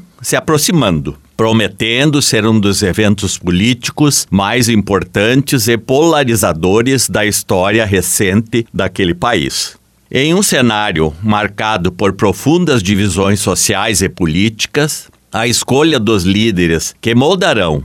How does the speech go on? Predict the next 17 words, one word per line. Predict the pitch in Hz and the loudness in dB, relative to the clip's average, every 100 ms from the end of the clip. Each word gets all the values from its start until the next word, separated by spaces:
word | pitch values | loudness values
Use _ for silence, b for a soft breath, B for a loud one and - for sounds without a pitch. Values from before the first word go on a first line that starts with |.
| - | -4
o | 107 | -2
futuro | 104 107 139 175 | 0 0 2 2
da | 170 160 | 2 0
nação | 135 107 - 87 71 71 | 0 0 0 0 -2 -2
está | 90 - 120 | -4 -2 -2
gerando | 98 101 90 92 85 71 - | 0 0 2 0 0 -4 -6
debates | 85 98 78 98 123 - 151 120 | -4 -4 -2 -2 -4 -2 -2 -2
acalorados | 104 - 127 110 98 80 80 92 117 143 - | -4 -2 0 2 2 0 -2 -2 -2 -2 0
e | 127 | 2
uma | 120 127 123 | 2 2 2
mobilização | 139 156 143 113 95 92 - - 120 143 - | 2 2 0 0 0 0 0 0 0 0 -4
sem | - 151 190 | -4 0 0
precedente | 196 143 120 120 85 92 104 120 120 | 0 -2 0 -2 -2 0 0 2 2
entre | 107 107 110 | 0 0 -2
os | 98 | 0
eleitores | 98 90 85 - 90 98 | 0 0 -2 0 0 2
americanos. | 101 101 113 - 85 67 65 - | 2 2 0 -2 -4 -4 -6 -12